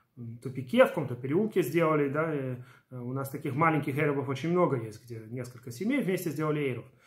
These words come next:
Если одна семья, скажем, закрывает свой дом и уезжает на субботу, да, никого в доме нету, то ни у кого доступа к этому Эреву нету, дом-то закрыт на замок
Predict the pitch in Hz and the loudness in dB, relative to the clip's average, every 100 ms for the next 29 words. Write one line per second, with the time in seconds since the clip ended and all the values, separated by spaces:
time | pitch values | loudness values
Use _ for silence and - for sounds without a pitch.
0 | - - 127 156 175 - 175 170 - 151 | -20 -8 -2 2 2 2 4 4 4 0
1 | 131 127 135 160 156 143 156 143 156 131 | 0 0 0 4 4 4 0 2 2 2
2 | 135 151 240 294 - - - _ _ 147 | 0 2 4 6 4 2 -16 _ _ -4
3 | 151 - 151 135 131 123 127 147 175 139 | -4 -2 -2 0 0 -2 -6 -4 -2 -2
4 | 135 131 135 143 180 277 277 175 170 - | -2 0 0 2 2 4 4 2 0 -8
5 | _ _ _ - 139 147 160 165 175 175 | _ _ _ -4 -2 2 4 6 4 2
6 | 165 160 156 156 156 156 151 170 277 277 | -2 0 0 2 2 2 2 4 6 4
7 | 139 120 143 123 123 120 156 135 147 233 | 2 0 -2 -2 -6 -8 -8 -6 -2 -2
8 | 285 170 135 131 117 - | 0 2 2 0 -2 -6